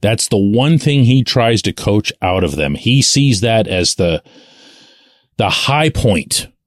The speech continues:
of team discipline. And he sees committing it as the low point of being a good teammate. And for Rodriguez, a not so important player, to have done that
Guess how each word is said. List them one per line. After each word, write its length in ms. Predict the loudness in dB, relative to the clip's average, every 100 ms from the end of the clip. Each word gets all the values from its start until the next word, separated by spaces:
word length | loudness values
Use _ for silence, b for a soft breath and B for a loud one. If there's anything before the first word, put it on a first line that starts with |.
| _ _ _ _ _ _ _ _ _ -6
of 240 | -4 -4 -6 -4
team 340 | 0 2 2
discipline. 680 | 2 -2 -4 -6 -8 -8 _ _ _ b b b
And 160 | -4 -2
he 220 | 0 0
sees 420 | 0 0 0 0 -6 _ -2
committing 560 | 2 4 4 2 0
it 380 | -4 -6 -6 -8 _ _ _ _ _ _ _ -6
as 500 | -2 0 0 -2 -4 b b
the 120 | -4 -2
low 340 | 0 2 2
point 400 | 2 2 2 0
of 160 | -2 0
being 320 | 2 2 2
a 80 | 0
good 240 | -2 -2
teammate. 540 | -4 -4 -4 -6 -10 -20 B B B
And 260 | -4 -2 -2
for 340 | 0 0 0 -4 b b b
Rodriguez, 1040 | -2 0 2 2 2 2 2 2 2 -2 -6 b b b _
a 220 | -6 0 4
not 420 | 4 4 2 0
so 400 | 0 2 2 2
important 640 | 2 2 2 2 0 0
player, 560 | 0 2 2 2 0 -6 b b b b -2
to 160 | 2
have 220 | 2 2
done 300 | 0 2 2
that 280 | 2 2 -2